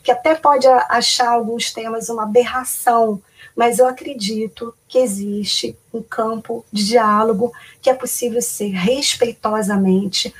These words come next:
construído, porque nós temos, é, uma dinâmica de convivência com gerações, pessoas de diferentes idades, e que bom, né,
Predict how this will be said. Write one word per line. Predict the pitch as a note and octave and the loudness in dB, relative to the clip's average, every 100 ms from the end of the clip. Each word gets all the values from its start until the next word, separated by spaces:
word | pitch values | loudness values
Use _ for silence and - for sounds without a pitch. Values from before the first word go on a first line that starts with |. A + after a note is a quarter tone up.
| - _ | -20 _
construído, | A#3+ A#3 - B3 B3 A3 G#3 F#3 F#3 - _ _ _ | -2 0 -2 2 2 4 4 4 2 -2 _ _ _
porque | - E3+ A3 | -16 -8 -4
nós | G#3 G#3+ - | -2 -2 -4
temos, | G3+ G#3 G#3+ G3+ - - | -4 -2 -2 -2 -4 -4
é, | G#3 G#3 G#3 | -4 -4 -4
uma | - G#3+ G#3 | -4 -2 0
dinâmica | A#3+ A3+ A3+ B3 A3+ - F#3+ F#3+ | 0 0 2 2 2 -2 -4 -2
de | G3+ | -4
convivência | A3 A3+ A3 F#3+ G#3+ A#3 A#3+ - F#3+ - - - | -2 -4 -2 -2 -2 -4 -6 -6 -6 -10 -20 -2
com | A#3+ | 2
gerações, | A#3+ A#3 A#3+ - A#3 A3 G#3 - | 4 2 0 -2 -2 0 -2 -4
pessoas | F#3 - G#3 G3 | -6 -4 -2 -2
de | |
diferentes | G3 F#3+ G3+ G#3 G3+ - | -2 -6 -8 -8 -6 -6
idades, | G#3 G3 G#3+ B3 A#3 G3 F3+ | -4 0 0 0 -2 -2 -4
e | - - - | -6 -14 -16
que | - | -8
bom, | A#3+ A#3+ B3 C4 | 2 4 4 2
né, | A3 A3 A#3+ | 2 0 -2